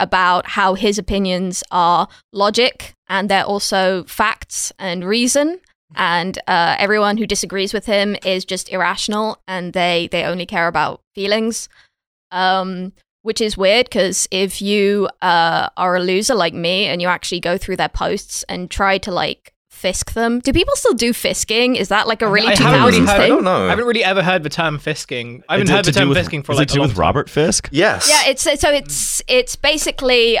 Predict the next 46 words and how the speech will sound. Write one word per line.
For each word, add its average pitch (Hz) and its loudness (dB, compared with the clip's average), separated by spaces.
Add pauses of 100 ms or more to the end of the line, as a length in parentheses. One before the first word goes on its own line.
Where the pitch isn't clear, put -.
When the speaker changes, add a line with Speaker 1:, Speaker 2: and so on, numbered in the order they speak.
Speaker 1:
um, 202 0
just - 0
line 220 2
by 226 2
line, 190 2 (200)
uh, 190 4
like, 185 -2 (200)
taking 196 -2
someone's 196 0
argument 196 0 (100)
and 170 -10
then 165 -4
just, - -4 (220)
uh, 147 0
like, 196 -2
if 208 -4
someone 214 -2
wrote, 190 0
like, 180 -6
a 180 -6
really 175 -4
long 180 -2
post, - -4 (180)
it's - -2
something 359 2
people 311 2
used 247 2
to 240 0
do 214 4
a - 4
lot, 185 2
like, 170 -4
on 180 -4
forums 160 -4
Speaker 3:
Yeah, 170 6
it 156 2
was, 170 2
Speaker 1:
in 196 0
Speaker 3:
it 175 4
was 202 2
Speaker 1:
the 196 4
Speaker 3:
a - -4
blogosphere 185 2
Speaker 1:
two 90 2
thousands. 80 2
Speaker 3:
thing. 71 -4